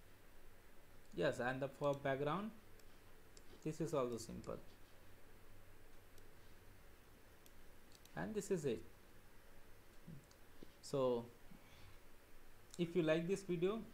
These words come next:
hit the like button and, uh, subscribe this channel. Uh, if you want to learn more about animation, if you, y-, y-, yeah, if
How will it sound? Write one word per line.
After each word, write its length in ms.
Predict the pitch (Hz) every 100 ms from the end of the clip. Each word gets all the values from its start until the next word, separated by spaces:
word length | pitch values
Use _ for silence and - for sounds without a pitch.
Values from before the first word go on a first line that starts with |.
| -
hit 180 | 147 143
the 80 | 143
like 300 | 143 156 151
button 340 | 156 165 196 214 - - - - -
and, 360 | 131 127 127 123
uh, 140 | 123 123 - - - - - - -
subscribe 560 | - 147 - - 156 165
this 160 | 175
channel. 360 | - 156 165 214 - - - - - - - - -
Uh, 200 | 135 127
if 160 | 151 160
you 80 |
want 220 | 156 151 151
to 60 |
learn 280 | 151 151 151
more 200 | 143 147
about 280 | 131 139 139 -
animation, 480 | 143 156 143 156
if 140 | 160 165
you, 140 | 165 -
y-, 160 | 156 330
y-, 100 | - - - - - -
yeah, 140 | 151
if 160 | 135 156